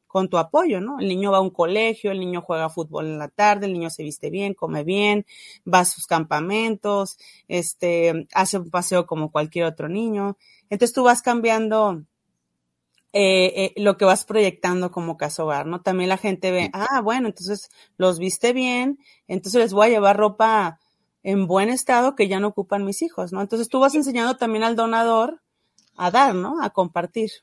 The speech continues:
Speaker 2: O sea, ¿se, se pelean también con sus hermanos, todo eso, o no?
Speaker 1: Todo, todo, todo. Hay
Speaker 2: <laughs>
Speaker 1: días padrísimos, todos son amigos, serviciales, la gran familia, y hay días de guerra. Aquí
Speaker 2: Pero
Speaker 1: es
Speaker 2: también es el que,
Speaker 1: bárbaro a veces.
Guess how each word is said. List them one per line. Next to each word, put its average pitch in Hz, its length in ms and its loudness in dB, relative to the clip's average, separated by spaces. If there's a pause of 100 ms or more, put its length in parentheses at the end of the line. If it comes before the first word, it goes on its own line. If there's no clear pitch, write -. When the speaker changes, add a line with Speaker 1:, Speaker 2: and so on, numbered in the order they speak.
(240)
Speaker 2:
O - 80 -14
sea, 110 180 -8
¿se, 104 280 -8
se - 180 -2
pelean 123 360 0
también 123 260 -2
con 117 100 -6
sus - 160 -6
hermanos, 110 560 -4
todo 107 200 -4
eso, 110 200 -4
o 107 40 -4
no? 98 360 -8
Speaker 1:
Todo, 208 340 6
todo, 170 340 -4
todo. 156 200 -6
Hay 196 180 4
Speaker 2:
<laughs> 220 160 0
Speaker 1:
días 233 440 4
padrísimos, 240 920 4
todos 220 240 4
son 214 200 0
amigos, 226 680 0
serviciales, 196 640 0
la 202 80 2
gran 180 220 -4
familia, 208 520 -2
y 185 180 -4
hay 175 120 2
días 185 260 0
de 175 100 4
guerra. 165 560 2 (300)
Aquí 180 80 -10
Speaker 2:
Pero 113 140 0
Speaker 1:
es 208 60 -4
Speaker 2:
también 135 280 0
es 135 120 2
el 190 60 8
que, 196 160 4
Speaker 1:
bárbaro 170 300 0
a 170 60 -2
veces. 165 380 -6